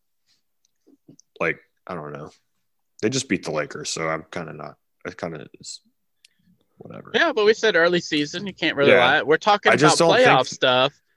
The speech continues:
Speaker 1: Yeah, I just
Speaker 2: Becoming
Speaker 1: don't
Speaker 2: in
Speaker 1: think in a
Speaker 2: June.
Speaker 1: seven-game series, like, going small like that gets you anywhere against a team like the Lakers. They're just gonna beat you up with size.
Speaker 2: So Daniel,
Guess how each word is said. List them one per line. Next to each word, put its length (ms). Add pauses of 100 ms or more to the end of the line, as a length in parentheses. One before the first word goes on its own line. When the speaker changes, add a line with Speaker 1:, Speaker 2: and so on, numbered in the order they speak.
(120)
Speaker 1:
Yeah, 220
I 60
just 180
Speaker 2:
Becoming 20
Speaker 1:
don't 140
Speaker 2:
in 60
Speaker 1:
think 180
in 60
a 60
Speaker 2:
June. 80
Speaker 1:
seven-game 500
series, 480
like, 180
going 240
small 320
like 180
that 240
gets 220
you 100
anywhere 400
against 280
a 40
team 220
like 160
the 80
Lakers. 420
They're 100
just 180
gonna 140
beat 320
you 140
up 160
with 80
size. 600 (1500)
Speaker 2:
So 240
Daniel, 540